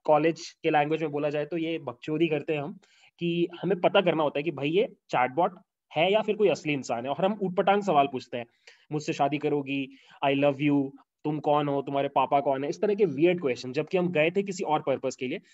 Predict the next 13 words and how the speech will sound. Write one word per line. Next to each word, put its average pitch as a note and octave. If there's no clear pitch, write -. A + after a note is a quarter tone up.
तो G#3
उन B3
सारे A3+
scenarios G3
के F3+
लिए C#3
आप D3+
यहाँ C#3+
पे D3
आंसर्स D#3
कर C3
सकते A#2+
हो। A2